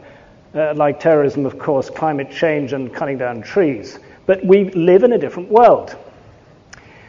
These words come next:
So, primary healthcare and community-based healthcare. By the way, Connie, uh,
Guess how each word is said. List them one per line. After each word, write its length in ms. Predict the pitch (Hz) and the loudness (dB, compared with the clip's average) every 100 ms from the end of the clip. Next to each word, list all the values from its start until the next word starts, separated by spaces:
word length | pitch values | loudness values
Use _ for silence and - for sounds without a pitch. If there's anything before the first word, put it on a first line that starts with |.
| _ | _
So, 840 | - - 226 202 156 214 311 - - - - - - - - _ | -20 2 8 10 10 6 4 -2 -18 -20 -20 -20 -20 -20 -20 _
primary 580 | - - 170 208 240 254 | -18 -8 -2 0 0 -2
healthcare 800 | 170 147 - - 135 127 160 196 - - - _ | 0 -2 -2 -8 -8 -6 -6 -8 -16 -20 -20 _
and 400 | - 170 185 196 - | -4 -2 -2 -6 -10
community-based 1160 | - 170 160 170 208 233 - 190 156 139 151 - | -10 -6 -2 2 2 2 -2 -2 0 -2 -4 -10
healthcare. 600 | - 143 - - 101 95 - - _ _ | -8 -8 -8 -14 -16 -18 -20 -20 _ _
By 120 | 170 | 0
the 100 | 214 | 2
way, 360 | 190 156 143 131 | 2 2 0 -4
Connie, 680 | - - 202 208 185 165 - | -8 -10 -4 0 0 -2 -8
uh, 320 | - 139 131 | -10 -8 -8